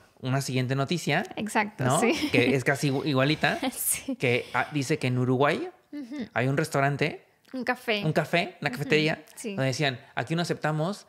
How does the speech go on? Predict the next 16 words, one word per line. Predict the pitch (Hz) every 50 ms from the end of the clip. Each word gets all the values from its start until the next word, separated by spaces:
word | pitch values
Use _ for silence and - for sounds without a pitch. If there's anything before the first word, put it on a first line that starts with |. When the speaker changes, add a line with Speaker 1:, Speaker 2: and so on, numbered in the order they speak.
| _ _
Speaker 1:
mexicanos | - 127 123 127 - 147 143 147 156 151 139
ni | 147
perros", | 139 - 214 - 147 131 120
¿no? | 131 170 208 392 370 -
Speaker 2:
Ujú. | 214 220 247 240 247 202 202 - - - -
Speaker 1:
A | - 139
ver, | 170 190 165
esto | 170 208 208 - 427 370
sa-, | - - -
¿qui-, | 185 - - 330 320
quién | - 285 277
sabe | - 247 240
si | 226 233 254
es, | 185 175 165
sea | - - 165 170
real? | 190 185 156 135 131 147 190 359